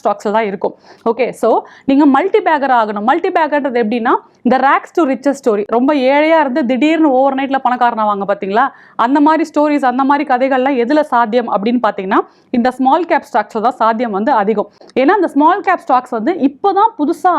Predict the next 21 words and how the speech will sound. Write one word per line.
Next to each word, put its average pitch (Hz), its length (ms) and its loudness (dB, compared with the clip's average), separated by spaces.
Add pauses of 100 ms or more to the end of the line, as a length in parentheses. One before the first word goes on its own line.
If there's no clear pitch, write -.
(100)
ஆரம்பிச்ச 254 320 -2
கம்பெனி, 226 340 -4
ஆரம்பிச்சு 247 460 -2
பத்து 233 140 -2
வருஷம் 220 280 -2
ஆயிருக்கும், 208 320 -2
இல்ல 220 140 0
அஞ்சு 220 200 0
வருஷம் 214 240 -2
ஆயிருக்கும், 202 220 -4
இல்ல 214 140 0
ரெண்டு 226 180 -2
மூணு 220 160 -2
வருஷம் 208 260 -2
ஆயிருக்கும், 202 320 -2 (300)
இல்ல 277 160 2
இப்போதான் 269 360 0
ஐ 262 140 0
பி 262 120 -6
ஓல 208 160 -2
வந்திருக்கும். 208 500 -2